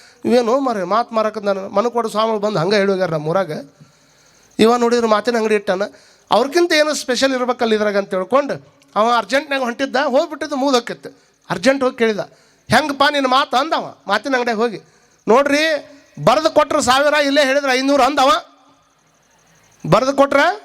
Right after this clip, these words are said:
ಸಾವಿರ, ಇಲ್ಲೇ ಹೇಳಿದ್ರೆ ಐನೂರು. ಇವಂದು ಅರ್ಜೆಂಟ್ ಇತ್ತು, ಅಲ್ಲೇನು ಕೇಳೋದು ಅಂತ ತಿಳ್ಕೊಂಡು ಬರೆದ ಕೊಡ ಅಂದವ. ಬರೆದು ಕೊಟ್ಟ ಸಾವಿರ ರೂಪಾಯಿ ಇಸ್ಕೊಂಡು ಅಲ್ಲೇ ಓದ್ಬೇಕಿಲ್ಲ ಅದನ್ನು. ಓದೋದು ಬಿಟ್ಟು ಅರ್ಜೆಂಟ್ ಹೊಂಟಿದ್ದ,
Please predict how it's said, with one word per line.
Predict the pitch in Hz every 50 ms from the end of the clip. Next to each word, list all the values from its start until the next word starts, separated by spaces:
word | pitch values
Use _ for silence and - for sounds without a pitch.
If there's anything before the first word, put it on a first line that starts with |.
| - _ _ _ _ _ _ _ _ _ _ _ _ _ _ _ _ -
ಸಾವಿರ, | - 196 214 254 294 277 240 269 320 349 427
ಇಲ್ಲೇ | 285 262 269 294 277
ಹೇಳಿದ್ರೆ | 269 277 277 285 302 349 453 466 - _ _ _ _ _ _ _ _ _ _ - -
ಐನೂರು. | 262 285 302 311 320 311 247 175 139 - - _ _ _ _ -
ಇವಂದು | 269 285 311 294 285
ಅರ್ಜೆಂಟ್ | 285 277 - 339 349 339 349
ಇತ್ತು, | 320 277 - 320
ಅಲ್ಲೇನು | 330 330 311 294 285 320 349 349 339
ಕೇಳೋದು | 302 302 311 320 311 311
ಅಂತ | 302 285
ತಿಳ್ಕೊಂಡು | 294 294 294 311 320 285
ಬರೆದ | 285 285 311 330 349
ಕೊಡ | 339 330 311
ಅಂದವ. | 311 311 339 349 330 226 160 - - _ _ _ _ _ _ _ -
ಬರೆದು | 262 320 339 349
ಕೊಟ್ಟ | 339 330 320 320 -
ಸಾವಿರ | 339 311 294 294 294 285
ರೂಪಾಯಿ | 285 285 320 302
ಇಸ್ಕೊಂಡು | 254 277 302 302 262
ಅಲ್ಲೇ | 254 277 330
ಓದ್ಬೇಕಿಲ್ಲ | 320 311 330 330 330 330 - - 359 359 339
ಅದನ್ನು. | 269 190 147 107 - _ _ _ _ _ _ -
ಓದೋದು | 220 285 320 330 370 349 339
ಬಿಟ್ಟು | 339 339 339 - 302
ಅರ್ಜೆಂಟ್ | 285 277 277 330 349 - 285
ಹೊಂಟಿದ್ದ, | 294 285 302 311 294